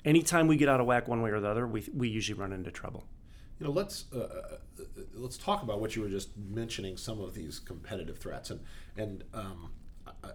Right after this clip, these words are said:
Speaker 2: I've used this quote a lot in presentations, and I actually just used it in a, in a column. And to paraphrase, um, Jeff Bezos had something,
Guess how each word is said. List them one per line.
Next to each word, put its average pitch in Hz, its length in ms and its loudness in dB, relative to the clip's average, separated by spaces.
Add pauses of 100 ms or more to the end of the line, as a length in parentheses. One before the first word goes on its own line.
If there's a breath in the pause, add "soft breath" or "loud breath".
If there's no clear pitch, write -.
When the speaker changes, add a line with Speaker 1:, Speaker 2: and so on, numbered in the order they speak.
Speaker 2:
I've 117 160 0
used 143 240 4
this 127 140 4
quote 127 220 4
a 107 40 2
lot 113 260 2
in 117 80 -6
presentations, 107 760 0
and 101 80 -2
I 98 140 -2
actually 98 220 -4
just 95 180 -4
used 98 220 -2
it 92 80 -2
in 85 140 -8
a, 76 100 -10 (260)
in 95 140 -8
a 78 40 -10
column. 92 400 -4
And 82 120 -10
to - 60 -10
paraphrase, 95 580 -4 (520 loud breath)
um, 80 400 -6 (200)
Jeff 110 280 -2
Bezos 95 500 -2
had 80 180 -8
something, 87 320 -8